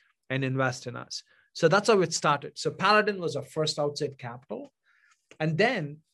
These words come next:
immediately CenturyLink, now Lumen Technologies, was a strategic because we didn't have a go-to-market and we wanted a telco to help us launch in the market. So those two forces came together and we were able to put our money together.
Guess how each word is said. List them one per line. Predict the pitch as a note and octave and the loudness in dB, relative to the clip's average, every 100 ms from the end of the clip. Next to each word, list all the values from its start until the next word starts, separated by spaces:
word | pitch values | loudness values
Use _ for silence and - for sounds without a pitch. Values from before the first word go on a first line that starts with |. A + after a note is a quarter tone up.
| _ C#3+ | _ -4
immediately | E3 A3 A3+ G#3+ D#3 C3+ C3+ - | 0 4 4 2 2 0 -4 -8
CenturyLink, | - - F#3+ G#3 - E3 C#3 C3 C3 | -8 -2 0 0 0 0 0 -4 -8
now | C#3 C#3+ | -2 -2
Lumen | C3 D3 F3+ D#3+ | 2 4 4 2
Technologies, | D#3 C3+ C3+ C#3+ D#3 C#3 B2+ A#2+ - | -4 -6 -2 2 2 2 -4 -8 -8
was | C3 C3 | -6 -4
a | |
strategic | B2+ - C#3+ C3 A#2 C3 - _ _ _ _ - | -4 -4 -2 -2 -6 -10 -14 _ _ _ _ -8
because | D#3 E3 C#3+ | 2 2 4
we | A3 | 2
didn't | A3+ | 2
have | E3+ D3+ | 0 0
a | C3 | 0
go-to-market | C#3 C#3 B2 A#2 B2 A3 C4+ - _ _ _ _ - | 0 0 -2 -8 -12 -10 -12 -14 _ _ _ _ -2
and | D3+ D3 | 0 2
we | E3 | 2
wanted | E3 F3+ F3 D#3+ C#3 - | 2 0 2 0 0 -4
a | C#3+ | -8
telco | D3+ F3+ F#3+ G3 D#3+ C3 | -6 -2 0 2 0 0
to | C#3 | -2
help | C3 C#3+ D3 | -4 -4 -4
us | C#3 A#2+ | -6 -4
launch | C3 C3 C3 | -4 -4 -6
in | B2 | -8
the | A#2+ | -10
market. | A#2 A2+ - B2+ - _ - | -12 -14 -16 -20 -20 _ -10
So | - D#3+ | 0 0
those | C#3 E3+ G3 | 2 0 0
two | - G3+ | 0 -4
forces | - E3+ D#3 C#3+ - | -2 -2 -2 -4 -6
came | C#3+ B2+ | -6 -6
together | B2 B2 C#3+ C3+ A#2+ A#2 A#2+ _ _ _ _ | -6 0 0 0 -2 -4 -8 _ _ _ _
and | C3+ | -6
we | C#3 | 2
were | D#3 | 4
able | D#3 D#3 | 4 0
to | D3 | -4
put | D3 C#3+ | -2 -2
our | C3+ | -2
money | B2+ B2 | -4 -8
together. | B2 B2 A#2+ - | -8 -8 -8 -12